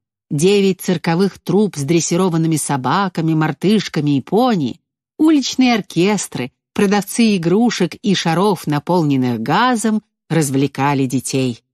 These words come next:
Две с половиной тысячи мальчиков и девочек накормили еще и обедом, состоявшим из кекса, пирожков с мясом, булочек, апельсинов и лимонада. Торжества продолжались все лето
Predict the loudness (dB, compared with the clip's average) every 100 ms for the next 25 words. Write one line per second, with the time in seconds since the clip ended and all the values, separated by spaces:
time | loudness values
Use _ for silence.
0 | _ _ _ _ -2 0 2 2 0 0
1 | 2 2 4 2 2 0 0 -2 0 2
2 | 0 -2 -6 -4 -4 0 0 0 -2 -4
3 | -2 -2 -2 0 0 0 -2 0 0 2
4 | 0 0 2 2 0 -4 _ _ _ -4
5 | -2 0 0 0 -2 -2 -2 -4 -2 0
6 | 0 -2 -4 -4 -4 _ -4 0 0 0
7 | 0 -2 -2 -2 0 0 0 0 0 -2
8 | _ _ -4 2 4 4 2 -2 -6 _
9 | _ _ -4 0 0 -2 0 2 2 0
10 | -2 0 2 2 0 0 -2 -4 -8 _
11 | _ _ _ _ _ _ _ -2 0 2
12 | 0 0 0 0 2 0 2 0 0 0
13 | 0 -2 -4 -4 -2 0 0 0 0 -2